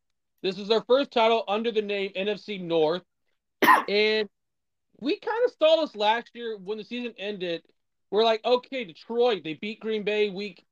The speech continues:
uh, eighteen, and it seems like they have a lot of momentum going towards the, uh, next season." That was like, "They're gonna be a very trendy pick to make the playoffs by a lot of people."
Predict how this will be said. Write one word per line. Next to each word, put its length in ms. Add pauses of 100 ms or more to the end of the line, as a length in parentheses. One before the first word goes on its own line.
(140)
uh, 200
eighteen, 760 (160)
and 100
it 140
seems 220
like 80
they 80
have 100
a 20
lot 120
of 60
momentum 440
going 400 (460)
towards 420
the, 240
uh, 140
next 340
season." 320
That 180
was 160
like, 220 (560)
"They're 160
gonna 160
be 120
a 60
very 360
trendy 420
pick 280
to 60
make 140
the 80
playoffs 460
by 180
a 40
lot 180
of 100
people." 460